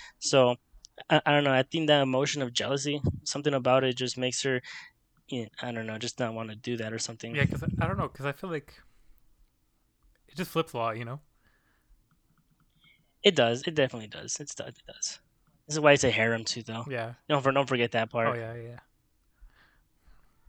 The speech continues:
Speaker 2: Mayoi just comes out of
Speaker 1: But
Speaker 2: it,
Speaker 1: it's not
Speaker 2: comes out of, uh, nowhere, and he marries a
Speaker 1: <laughs>
Speaker 2: ghost.
Speaker 1: He marries a ghost, bro. G G.
Speaker 2: G Gs. Ah, I feel like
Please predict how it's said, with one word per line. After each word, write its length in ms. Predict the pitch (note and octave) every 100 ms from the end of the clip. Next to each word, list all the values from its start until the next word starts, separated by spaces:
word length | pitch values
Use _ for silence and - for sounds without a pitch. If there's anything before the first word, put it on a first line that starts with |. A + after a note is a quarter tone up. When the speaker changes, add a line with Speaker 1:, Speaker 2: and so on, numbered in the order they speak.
| -
Speaker 2:
Mayoi 380 | C#3+ C3+ B2+ B2+
just 160 | B2+ -
comes 120 | C3+
out 120 | C3+
of 60 | B2+
Speaker 1:
But 120 | D3
Speaker 2:
it, 60 | E3+
Speaker 1:
it's 120 | -
not 240 | G3 E3+ -
Speaker 2:
comes 180 | C#3
out 120 | C3+ B2+
of, 400 | C3 C3 B2+ C#3
uh, 300 | C3 B2+ B2+ - _ _
nowhere, 420 | G3 C3 B2+ D3 D#3
and 100 | B2+
he 60 | B2+
marries 260 | B2+ C3
a 40 | C3
Speaker 1:
<laughs> 120 | B2
Speaker 2:
ghost. 280 | C#3+ - - _ _ - _ - - - - _ - _ _ _
Speaker 1:
He 100 | C3+
marries 260 | B2 A#2+ B2+
a 60 |
ghost, 300 | B2+ B2+ B2+ -
bro. 200 | A#2 A#2+ - - - - - - _ C3+
G 140 | B2+
G. 260 | A#2+ C3+ C3+
Speaker 2:
G 280 | B2+ B2 C#3+
Gs. 60 | B2+ - _ _ _ _ _ _ _ _ _ _ _ _ _ -
Ah, 240 | C#3+ -
I 60 | C3+
feel 160 | - C#3+
like 260 | C3 _